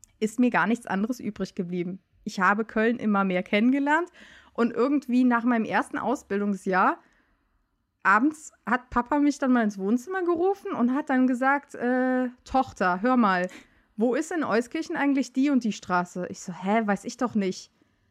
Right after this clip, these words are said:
„Und wo ist in Köln die Venloer Straße?“ Ich so, „Ja, in Ehrenfeld, wieso?“ <laughs> Ne, so. Und dann haben meine Eltern so angefangen zu lachen,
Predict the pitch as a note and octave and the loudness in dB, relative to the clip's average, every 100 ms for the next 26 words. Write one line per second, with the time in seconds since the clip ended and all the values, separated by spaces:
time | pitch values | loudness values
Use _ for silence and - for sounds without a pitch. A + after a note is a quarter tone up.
0 | _ _ A#3 A3 G#3+ B3+ D#4 C4 G3+ A3+ | _ _ 0 2 4 2 0 -2 0 0
1 | D#4+ - G3 G3 D#4 G4 - G4+ G4 - | 0 -2 -2 0 -2 -2 -2 -2 0 -2
2 | G3+ A#3+ E4 D4 G3 F3+ C#4 A#3+ G#3+ F#3+ | -4 -2 0 2 2 0 0 0 0 -2
3 | F#3+ F3+ G3 F4 _ _ - D#4+ D4 A#3 | -2 -2 -2 -2 _ _ -10 -6 -4 0
4 | C4+ - D4+ - B5 - - - - - | 6 8 6 4 2 2 2 -4 -4 -8
5 | E4 D#4 D#4 D#4 A4 F#4 C#4 C4+ F4 E4 | 0 4 4 4 4 4 6 4 4 2
6 | D4 F4 G4+ F#4+ E4+ D#4+ D#4+ C#4+ B3 G4 | 4 2 2 2 2 0 2 2 4 4
7 | F4+ | 2